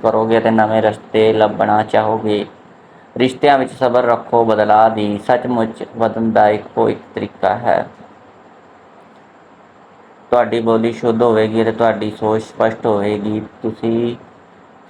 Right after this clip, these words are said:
ਸੱਚ ਅਤੇ ਭਰਮ ਵਿੱਚ ਫਰਕ ਕਰਨ ਦੇ ਯੋਗ ਹੋਵੋਗੇ। ਇਹ ਗਿਆਨ ਅਤੇ ਅਧਿਆਤਮਕ ਖੋਜਾਂ ਲਈ ਚੰਗਾ ਸਮਾਂ ਹੈ।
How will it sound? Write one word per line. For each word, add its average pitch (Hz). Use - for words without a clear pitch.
ਸੱਚ 123
ਅਤੇ 117
ਭਰਮ 107
ਵਿੱਚ 104
ਫਰਕ 110
ਕਰਨ 104
ਦੇ 104
ਯੋਗ 101
ਹੋਵੋਗੇ। 107
ਇਹ 117
ਗਿਆਨ 107
ਅਤੇ -
ਅਧਿਆਤਮਕ 101
ਖੋਜਾਂ 107
ਲਈ 104
ਚੰਗਾ 107
ਸਮਾਂ 101
ਹੈ। 107